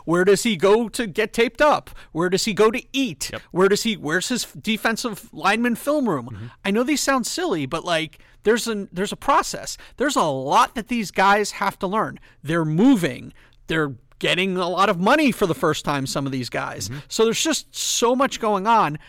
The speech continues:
Speaker 1: They're not going, I, I, I think Flores said, "We're not going into the exotics," right? They're not going
Speaker 2: Mm-hmm.
Speaker 1: deep into the playbook. Like you said, they just wanna get in and out of the huddle, get a snap off properly. Just little things just to get their feet wet. I think they just,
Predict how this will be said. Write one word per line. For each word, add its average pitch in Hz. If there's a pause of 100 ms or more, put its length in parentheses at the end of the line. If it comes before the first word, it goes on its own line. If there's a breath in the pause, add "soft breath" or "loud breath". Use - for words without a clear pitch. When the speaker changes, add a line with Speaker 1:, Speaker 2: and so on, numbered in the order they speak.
(540 soft breath)
Speaker 1:
They're 320
not 392
going, 139
I, 147
I, 202
I 214
think 302
Flores 220
said, 185
"We're 226
not 277
going 190
into 160
the 143
exotics," 135
right? 202
They're 269
not 311
going 208
Speaker 2:
Mm-hmm. 120
Speaker 1:
deep 185
into 151
the 135
playbook. 151 (260 loud breath)
Like 311
you 320
said, 151
they 190
just 247
wanna 269
get 151
in 156
and 175
out 190
of 208
the 220
huddle, 220 (180 soft breath)
get 156
a 170
snap 233
off 151
properly. 143
Just -
little 277
things 226 (300 loud breath)
just 247
to 277
get 262
their 247
feet 214
wet. 175 (480 soft breath)
I 185
think -
they 277
just, -